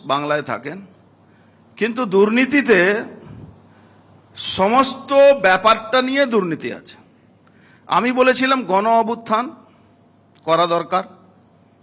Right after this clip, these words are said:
কেউ বলছে গণ আন্দোলন, এটা বললে ভালো হতো, কেউ বলছে গণক্রান্তি। কেন গণ অভ্যুত্থানে নাকি খুব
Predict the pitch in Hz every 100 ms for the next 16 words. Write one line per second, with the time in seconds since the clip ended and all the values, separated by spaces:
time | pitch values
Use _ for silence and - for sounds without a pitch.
0 | _ _ _ - 247 269 254 254 277 262
1 | 196 214 226 220 214 202 208 214 208 -
2 | _ - 165 175 170 170 170 135 160 151
3 | 143 147 - _ _ _ _ _ _ _
4 | _ _ _ _ - 233 269 269 269 269
5 | 196 208 240 233 170 135 - - _ _
6 | _ _ - 208 202 190 208 247 247 247
7 | 254 254 262 254 247 254 254 - - _
8 | _ _ - 240